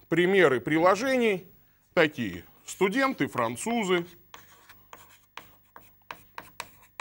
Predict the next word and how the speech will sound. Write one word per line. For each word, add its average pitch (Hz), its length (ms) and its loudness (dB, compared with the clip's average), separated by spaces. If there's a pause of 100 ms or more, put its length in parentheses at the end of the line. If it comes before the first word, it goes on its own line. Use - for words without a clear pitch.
(1500)
Французы. 143 760 -2